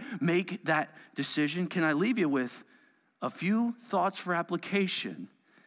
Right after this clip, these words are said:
Since I referenced it, maybe our small groups can hash it out a little bit, okay? This isn't the Bible. These are just some thoughts of wisdom for you to think through.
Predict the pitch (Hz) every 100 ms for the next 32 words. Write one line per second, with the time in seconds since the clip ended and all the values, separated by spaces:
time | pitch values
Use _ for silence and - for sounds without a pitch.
0 | _ _ - 147 135 156 170 156 127 151
1 | 175 - 127 107 - 113 131 131 139 131
2 | 156 139 120 123 107 123 104 127 - 127
3 | 110 104 98 90 92 98 135 127 - 113
4 | 127 143 131 139 - - 117 123 135 160
5 | 151 113 107 107 120 - 107 - 147 165
6 | - 170 190 180 160 147 143 135 131 139
7 | 123 - 104 101